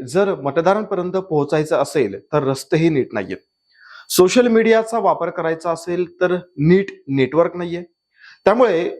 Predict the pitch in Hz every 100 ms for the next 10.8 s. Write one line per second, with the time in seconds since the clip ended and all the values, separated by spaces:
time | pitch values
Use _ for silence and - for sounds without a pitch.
0 | - 156 165 208 233 240 214 185 185 190
1 | 180 196 214 - _ - 165 226 - -
2 | 165 156 175 180 _ - 143 127 143 135
3 | 139 156 - _ _ - 113 - 101 98
4 | - - _ _ _ - _ 180 120 -
5 | - - - 175 190 247 - 214 - 196
6 | 185 - 196 165 139 170 160 160 160 156
7 | 147 165 _ _ _ - 190 233 190 135
8 | - - 160 196 196 214 214 196 196 202
9 | 196 160 156 165 156 - 165 - 139 135
10 | 143 110 98 _ 131 - 147